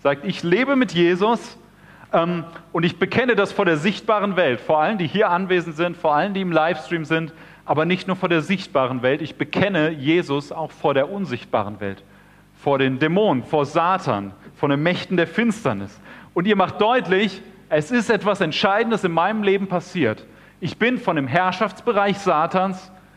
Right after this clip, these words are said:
zu dem Herrschaftsbereich Jesu gewechselt. Jesus und ich gehören zusammen. Das ist mein Bekenntnis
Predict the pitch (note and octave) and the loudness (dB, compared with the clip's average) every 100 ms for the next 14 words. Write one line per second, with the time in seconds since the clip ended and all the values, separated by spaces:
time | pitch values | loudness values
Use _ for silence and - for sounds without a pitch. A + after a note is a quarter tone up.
0 | - - - - G3 F3 D3 D#3 D#3 D#3+ | -20 -20 -20 -2 0 2 0 0 0 -4
1 | D#3 - - B2 C3+ C3+ C3+ C3 C3+ C#3 | -8 -8 -8 -2 -2 -2 -6 -6 -2 -2
2 | C3+ A2+ B2 A#2+ A#2+ - G2 F#2 - _ | -4 -8 -4 -4 -4 -10 -14 -12 -20 _
3 | _ _ _ _ - - _ B2 C3+ G#3 | _ _ _ _ -20 -20 _ -6 0 2
4 | G#3+ B3 A#3+ - - C#3 C3 - G3+ G#3 | 2 2 0 -4 -8 -8 -6 -2 0 0
5 | - - C3 D3+ D#3+ D3 C#3 C3 B2 A2 | -4 -4 -2 2 0 -2 -8 -6 -4 -4
6 | G2 - - - _ _ _ _ _ - | -6 -20 -20 -20 _ _ _ _ _ -20
7 | _ D#3 D#3 F3 - C3 B2+ B2 - A#2 | _ -2 -2 -8 -4 -2 -2 -4 -6 -8
8 | A2 F2 - | -8 -20 -20